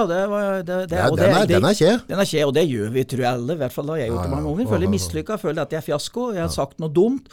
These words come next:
Speaker 2: Mm.
Speaker 1: men så er det da at du får ikke spurt tilbake båndet.
Speaker 2: Nei.
Speaker 1: Du, du, du får ikke gjort noe
Speaker 2: Nei,
Speaker 1: med det, ikke,
Speaker 2: nei.
Speaker 1: ikke, ikke bruk tida på det,
Speaker 2: Nei.
Speaker 1: men se heller fremover, og så kunne si det at, ja, dette har vært feil.
Speaker 2: Mm.
Speaker 1: Eller har du gjort noe gærent mot en person, så si det at, eh, jeg vet jeg har gjort det,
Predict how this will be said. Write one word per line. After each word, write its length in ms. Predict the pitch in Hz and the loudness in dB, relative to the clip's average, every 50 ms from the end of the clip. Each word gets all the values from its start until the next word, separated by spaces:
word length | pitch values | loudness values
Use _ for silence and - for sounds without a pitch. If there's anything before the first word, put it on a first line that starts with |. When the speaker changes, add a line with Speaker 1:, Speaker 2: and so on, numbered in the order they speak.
| - - | -10 -8
Speaker 2:
Mm. 80 | 87 69 - | -8 -6 -6
Speaker 1:
men 100 | - 196 | -6 -4
så 140 | - 233 208 | -2 -2 0
er 100 | 160 208 | 0 0
det 80 | 220 | 0
da 80 | 208 202 208 | 0 -2 -2
at 80 | - - | -4 -8
du 60 | 196 | -14
får 340 | 175 - - 143 135 135 147 143 | -14 -10 -6 -6 -4 -4 -4 -6
ikke 120 | - 214 | -8 -10
spurt 280 | - - - 120 - - | -10 -8 -6 -6 -6 -6
tilbake 260 | 143 156 160 - 233 220 - | -6 -8 -6 -6 -4 -2 0
båndet. 320 | 208 226 269 320 285 - - - - - | 0 0 0 0 -2 -4 -8 -12 -18 -16
Speaker 2:
Nei. 120 | - - - - | -16 -14 -8 -6
Speaker 1:
Du, 100 | 196 190 | -6 -4
du, 120 | 170 202 202 | -2 -2 -2
du 100 | 185 208 | -4 -4
får 220 | - - 160 147 | -2 -2 -4 -2
ikke 140 | - 233 202 | -2 -4 -4
gjort 180 | 175 143 - - | -4 -6 -4 -4
noe 120 | - 220 | -2 -2
Speaker 2:
Nei, 80 | 190 165 | 0 0
Speaker 1:
med 60 | 170 196 | -2 -4
det, 60 | 247 - | -4 -4
ikke, 220 | - 175 - - | -4 -6 -6 -6
Speaker 2:
nei. 160 | 247 - 185 151 | -8 -6 -6 -6
Speaker 1:
ikke, 180 | - - 240 226 - | -6 -6 -10 -8 -8
ikke 240 | 190 165 - 214 160 143 | -8 -6 -6 -6 -6 -4
bruk 260 | 139 156 180 190 - | -4 -4 -4 -6 -6
tida 220 | - - 156 170 175 | -6 -4 -4 -4 -4
på 80 | 214 | -2
det, 140 | 196 226 240 226 156 - - | 0 0 0 0 -2 -4 -10
Speaker 2:
Nei. 140 | 151 143 - - - | -14 -14 -14 -12 -10
Speaker 1:
men 140 | 170 165 - | -8 -4 -2
se 80 | 190 | -2
heller 160 | 170 156 190 196 - | -2 -2 -2 -4 -4
fremover, 420 | 156 147 151 160 175 196 220 233 | -4 -2 -2 -4 -4 -4 -4 -4
og 80 | 220 165 | -4 -6
så 140 | - 170 170 | -8 -8 -8
kunne 160 | 180 170 190 180 | -6 -6 -6 -6
si 220 | - - 175 202 247 240 | -8 -8 -8 -8 -4 -4
det 60 | 208 | -4
at, 180 | 190 190 - - - - - - | -4 -6 -8 -16 -20 -12 -6 -2
ja, 160 | 170 214 269 285 247 | -2 0 0 -2 -4
dette 180 | 180 - - | -4 -6 -6
har 80 | 151 160 | -6 -8
vært 140 | 165 - - | -8 -6 -4
feil. 260 | 143 139 143 135 - - | -4 -2 -2 -4 -6 -8
Speaker 2:
Mm. 140 | 95 85 65 - - - - | -10 -10 -10 -12 -14 -10 -4
Speaker 1:
Eller 140 | 151 185 160 | -2 0 2
har 80 | 156 180 | 2 2
du 80 | 196 | 2
gjort 240 | 180 165 185 170 - | 2 2 0 -2 -4
noe 140 | 214 196 190 | -6 -4 -4
gærent 180 | 175 151 156 | -4 -4 -4
mot 220 | 156 160 165 165 175 | -6 -8 -8 -8 -8
en 80 | 175 | -6
person, 320 | 170 165 151 - 196 196 185 | -6 -6 -6 -6 -8 -8 -8
så 100 | - 175 | -8 -10
si 220 | - - 151 147 | -10 -8 -6 -6
det 80 | 160 170 | -6 -6
at, 160 | 196 - - 165 185 | -8 -8 -10 -10 -10
eh, 180 | - - - - - _ - 160 | -12 -16 -20 -20 -14 _ -4 -2
jeg 160 | 165 175 151 | -2 -2 0
vet 160 | 131 135 135 | 0 -2 -2
jeg 160 | 139 - 185 175 | -2 -2 -2 -2
har 60 | 156 | -4
gjort 120 | 151 - - | -4 -4 -4
det, 100 | 233 269 | -4 -4